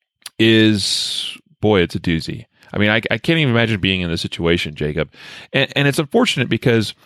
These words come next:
too often I, I do think, I mean, uh, I think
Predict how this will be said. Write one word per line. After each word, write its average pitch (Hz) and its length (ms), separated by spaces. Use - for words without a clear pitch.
too 185 200
often 127 400
I, 87 140
I 107 80
do 110 200
think, 80 400
I 80 40
mean, 82 260
uh, 71 220
I 104 100
think 104 300